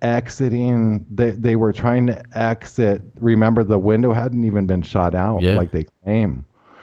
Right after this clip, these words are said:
Speaker 1: They're, so they're just, they were gonna go make just, like, a clean exit.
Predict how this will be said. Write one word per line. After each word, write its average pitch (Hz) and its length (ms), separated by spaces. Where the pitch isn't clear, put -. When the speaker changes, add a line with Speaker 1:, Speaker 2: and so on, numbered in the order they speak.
Speaker 1:
They're, 120 140
so 135 200
they're 123 240
just, 127 400
they 120 160
were 131 160
gonna 117 200
go 113 200
make 110 300
just, - 220
like, 107 180
a 90 100
clean 120 400
exit. 98 560